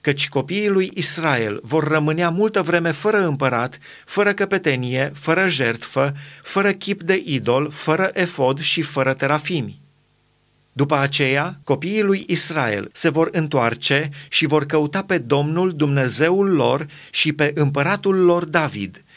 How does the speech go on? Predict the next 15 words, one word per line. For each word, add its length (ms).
și 180
vor 220
tresări 640
la 140
vederea 440
Domnului 560
și 180
a 80
bunătății 640
lui 380
în 220
vremurile 720
de 160
pe 240
urmă. 580